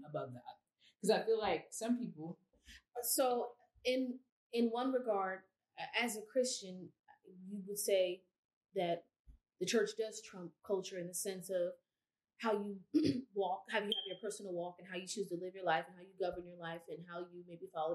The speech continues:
Speaker 2: the Ten Commandments or other things, morals, loving people, all that stuff. So in that regard, maybe the church does trump culture for a Christian. But what I think Christians and where we miss the mark is the fact that even Jesus adapted to the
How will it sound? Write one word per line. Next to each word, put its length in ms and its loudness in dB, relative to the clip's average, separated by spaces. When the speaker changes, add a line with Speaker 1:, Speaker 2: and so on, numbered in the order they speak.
Speaker 2:
the 80 -8
Ten 80 -10
Commandments 480 -2
or 260 4
other 200 6
things, 460 -4
morals, 600 -2
loving 320 6
people, 240 -4
all 280 6
that 160 -6
stuff. 240 -6
So 140 6
in 80 2
that 240 0
regard, 480 0
maybe 200 -2
the 100 -10
church 220 0
does 360 2
trump 240 2
culture 340 6
for 120 0
a 60 -4
Christian. 460 0
But 120 6
what 120 6
I 160 4
think 260 2
Christians 460 4
and 140 4
where 120 2
we 160 -2
miss 180 -4
the 120 2
mark 300 -2
is 100 0
the 100 -4
fact 360 0
that 280 -2
even 280 8
Jesus 400 -2
adapted 500 2
to 100 -4
the 60 -6